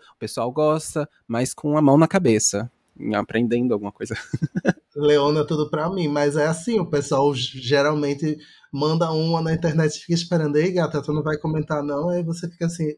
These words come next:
Speaker 2: "Oxi, eu estou aqui na minha, menina."
Speaker 1: <laughs> Nossa, quando rola uma treta, assim, alguma coisa completamente aleatória, de mandam na D M assim, "Você vai comentar sobre." <laughs> Eu, gente, eu tô aqui na minha, resolvendo meus problemas. Você quer que eu comente de fulaninha?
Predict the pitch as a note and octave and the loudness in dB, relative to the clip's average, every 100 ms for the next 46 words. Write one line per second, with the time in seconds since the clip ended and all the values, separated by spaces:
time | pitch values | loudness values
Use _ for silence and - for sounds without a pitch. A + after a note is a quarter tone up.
0 | - - - - D4+ _ _ F#3+ G#3 F#3+ | -10 -8 -6 -8 -10 _ _ -10 -2 -2
1 | F#3+ F3+ F3+ A3 C#4 F#3 G#3 G#3+ F#3 E3 | 0 0 0 0 -2 -2 0 0 0 0
2 | G3 G3+ F3 E3 - A3 - F3+ F3 G3 | 0 2 2 0 -2 -2 0 6 8 8
3 | G3 F3+ D#3+ F3+ F3+ E3+ D#3+ D3+ C#3+ - | 8 6 4 4 8 8 8 6 2 0
4 | C3+ C3+ C3 - C3 C#3 D3+ C3+ C3+ G3 | 0 0 -2 -4 -4 -4 -4 -4 -4 -2
5 | F3+ E3 F#3 F3 E3+ D3+ D3 C#3+ C#3+ C#3 | 0 2 2 0 0 0 2 4 4 4
6 | D3+ D3 C#3 C#3 C3+ C3 B2+ B2 G2+ - | 4 4 4 4 4 4 2 -2 -6 -12
7 | - C#3+ E3+ - A3+ G#3 G3+ F#3 D3+ C3+ | -18 -8 -6 -4 0 -2 0 -2 -2 -2
8 | D3+ D3 D3 C3+ B2+ A#2+ G#2+ - _ _ | 0 0 0 -6 -6 -8 -10 -12 _ _
9 | - - - - _ _ - F4+ - A3 | -14 -12 -14 -20 _ _ -20 -14 -6 -2
10 | G#3+ D#4+ E4 G4+ G#4 F4 E4+ F4+ F4 C#4+ | 0 0 0 0 0 -4 -2 -4 -2 -4
11 | F4 D#4+ E4 F#4+ F4+ D4+ C#4+ D4+ D#4+ D#4+ | -2 0 2 2 2 0 -2 -2 0 0
12 | E4+ - E4+ C4+ C#4 B3 B3 A#3 A3+ B3 | -2 -6 -8 -4 0 -2 -4 -10 -10 -6
13 | A3 G#3+ A#3 A#3 - F#3+ F3 G#3+ C4+ D3 | -2 -2 -4 -6 2 2 4 2 0 0
14 | B2+ | -2